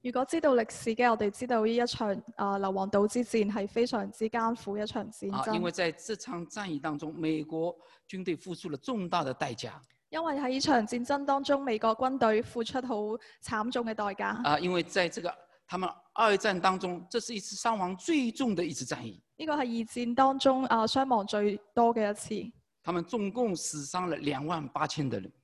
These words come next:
Speaker 1: 一共係死傷咗兩萬八千人。
Speaker 2: 啊，当时日本有两萬多的，呃，这个人在这个岛上防守，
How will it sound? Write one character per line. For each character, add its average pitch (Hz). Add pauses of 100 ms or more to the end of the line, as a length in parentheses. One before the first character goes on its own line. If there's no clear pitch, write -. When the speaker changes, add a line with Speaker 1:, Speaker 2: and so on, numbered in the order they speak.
Speaker 1:
一 302
共 247
係 226
死 220
傷 254
咗 233
兩 214
萬 202
八 202
千 240
人。 226
Speaker 2:
啊， 135
当 170
时 175
日 226
本 156
有 156
两 160
萬 208
多 196
的， 160 (220)
呃， 131
这 160
个 160
人 131
在 143
这 151
个 156
岛 127
上 131
防 147
守， 110